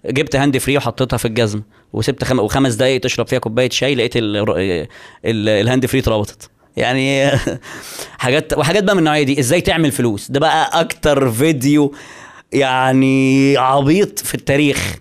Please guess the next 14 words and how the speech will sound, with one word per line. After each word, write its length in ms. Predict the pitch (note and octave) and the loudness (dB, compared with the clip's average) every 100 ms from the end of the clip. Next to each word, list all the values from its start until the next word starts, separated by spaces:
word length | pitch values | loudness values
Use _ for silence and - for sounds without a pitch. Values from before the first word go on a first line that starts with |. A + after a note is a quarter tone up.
| _ _ _ - | _ _ _ -6
إزاي 220 | B2 E3+ | -2 -2
تعمل 280 | E3+ E3+ D3 | 0 0 0
فلوس 380 | C3 D3+ D3+ - | 2 0 0 -2
من 120 | B2+ | 0
البيت. 420 | B2 A#2+ G#2 - - - - - - - - _ _ - | 0 0 -2 -4 -16 -20 -20 -20 -20 -20 -20 _ _ -4
فاكره؟ 340 | F#3+ C4+ - C#3+ D3+ D#3+ C3 _ _ _ E3 | 0 0 -2 -6 -18 -20 -20 _ _ _ -6
ف-، 60 | E3 D#3+ - - - - - | -4 -6 -16 -20 -20 -8 -2
آه، 200 | D#3 F3 | 0 2
وأنا 200 | C4+ C#4 | 2 2
حرفيًا 640 | F#3 - D#3+ F#3 A3+ G#3+ | 0 -2 -2 0 2 2
الفيديو 400 | A#2+ B2+ F#3+ D3 | 0 0 0 2
ده 80 | D3+ | 2
أنا 380 | D#3+ - G#3+ F3 | 0 0 0 2
واخده 480 | D#3 F3+ C3 B2+ | 2 0 0 -2